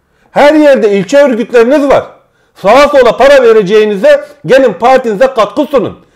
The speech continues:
Siz de bir işin köşesinden tutun. O zaman eleştirmeye hakkınız var. Dikkat ediyorum, sosyal medyada hep eleştiren kişiler parti için bir tuğla koymayan insanlar.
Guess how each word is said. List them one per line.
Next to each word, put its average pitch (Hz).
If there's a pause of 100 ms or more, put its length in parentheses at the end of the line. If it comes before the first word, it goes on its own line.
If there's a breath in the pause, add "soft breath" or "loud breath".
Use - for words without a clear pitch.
(120)
Siz 269
de 233
bir 262
işin 233
köşesinden 226
tutun. 294 (240 loud breath)
O 269
zaman 240
eleştirmeye 240
hakkınız 254
var. 120 (440)
Dikkat 311
ediyorum, 202
sosyal 196
medyada 233
hep 269
eleştiren 240
kişiler 269 (340 loud breath)
parti 262
için 254
bir 285
tuğla 262
koymayan 269
insanlar. 110